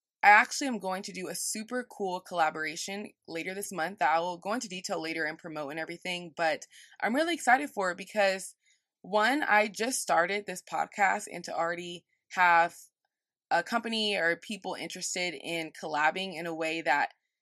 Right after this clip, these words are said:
is like Dear Imani Times, blah, blah, blah, and having this really cool event, I'm so excited for. So since I was talking about fitness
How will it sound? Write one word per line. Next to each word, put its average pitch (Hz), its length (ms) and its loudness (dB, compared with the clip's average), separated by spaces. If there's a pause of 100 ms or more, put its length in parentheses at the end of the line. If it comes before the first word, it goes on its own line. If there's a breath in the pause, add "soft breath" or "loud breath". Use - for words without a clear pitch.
(140)
is - 140 -10
like 165 200 0 (120)
Dear 165 160 -4
Imani 160 320 -2
Times, 156 460 -2
blah, 156 140 -2
blah, 151 100 -10
blah, 156 340 2 (420 soft breath)
and 185 140 -2
having 180 380 6
this 170 200 -4
really 165 220 -6
cool 165 220 -6
event, 156 440 -4 (200)
I'm 170 260 0
so 170 260 -2
excited 165 360 -2
for. 147 260 -6
So 156 440 0
since 240 240 -4
I 233 340 4
was 190 180 -8
talking 185 380 0
about 170 200 -4 (100)
fitness 262 400 -4